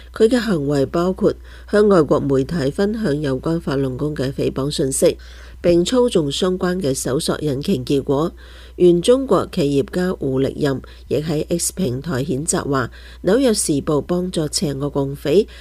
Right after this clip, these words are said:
喺海外惡意攻擊抹黑法輪功團體，F B I應該徹查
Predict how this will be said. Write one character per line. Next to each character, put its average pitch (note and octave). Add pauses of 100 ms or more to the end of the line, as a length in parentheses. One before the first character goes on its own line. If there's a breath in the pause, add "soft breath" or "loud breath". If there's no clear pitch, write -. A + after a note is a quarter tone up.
(200 loud breath)
喺 F#3
海 A3
外 F#3
惡 C3+
意 C#3
攻 F3
擊 F3+
抹 C3+
黑 F#3
法 D#3+
輪 C3+
功 D3+
團 D3
體 E3 (380 loud breath)
，F A#3
B F#3+
I F#3+
應 G#3
該 G#3
徹 G3+
查 C#3